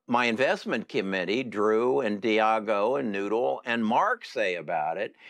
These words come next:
and put those, those two videos together to help me make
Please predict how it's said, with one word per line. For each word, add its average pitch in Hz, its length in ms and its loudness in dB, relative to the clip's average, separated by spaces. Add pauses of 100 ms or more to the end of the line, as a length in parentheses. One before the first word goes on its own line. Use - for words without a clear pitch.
(240)
and 156 300 0
put 208 280 0
those, 180 540 0
those 139 640 -2
two 185 360 -4
videos 156 520 -2
together 135 640 -2 (280)
to 143 80 -2
help 143 380 0
me 131 260 0
make 98 480 0